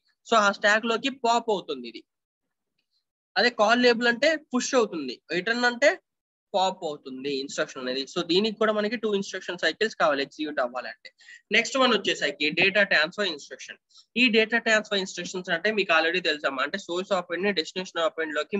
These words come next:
move చేసుకోవడానికి ఈ data ఆప-, data transfer instructions అనేవి మనం యూజ్ చేసుకుంటాం. So first one ఏంటి అంటే move ఎల్డబ్ల్యూ కే, అంటే కే అంటే ఏంటి ఇక్కడ literal అని చెప్పేసి అనుకుంటాం. అంటే దాని meaning ఏంటి, operation ఏం పర్ఫామ్ చేస్తుంది, కే లో ఉన్న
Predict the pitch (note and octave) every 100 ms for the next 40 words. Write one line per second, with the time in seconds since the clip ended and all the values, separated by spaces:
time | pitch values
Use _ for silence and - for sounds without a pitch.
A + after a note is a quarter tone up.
0 | F3+ E3 D#3+ D#3 - D3+ D#3 - G#3+ E3
1 | D#3+ E3 D3+ D3 D3+ A2 C#3+ D#3 E3 -
2 | D#3 D3+ D3 D3 - D3 D3 C#3 D3 A3+
3 | G3+ F3 D#3 E3+ - D3 - C3 A#2+ -
4 | _ _ - - - A#3 A#3 G#3+ A#3+ A3
5 | G#3+ G3 F#3 F#3 F#3+ G#3+ A3 G3 F#3 F#3+
6 | F3+ F3+ A3 - D#3+ - _ _ - F#3
7 | G#3 G#3 A3+ A#3 A3 A3 G#3+ G3+ G3 G3
8 | G3 A#3+ _ _ _ _ _ _ _ _
9 | _ - F#3+ G3+ A3+ G#3 G3 E3+ G3 G3+
10 | F3+ D#3+ D3 C3 - _ - F3+ A3 F#3
11 | G3+ A3 A3+ G#3+ G3+ G3 F3+ G3 A3 G#3
12 | G3+ G#3 F#3+ G3 F#3+ F#3 - F#3 - E3+
13 | G3 A3 G#3+ G3+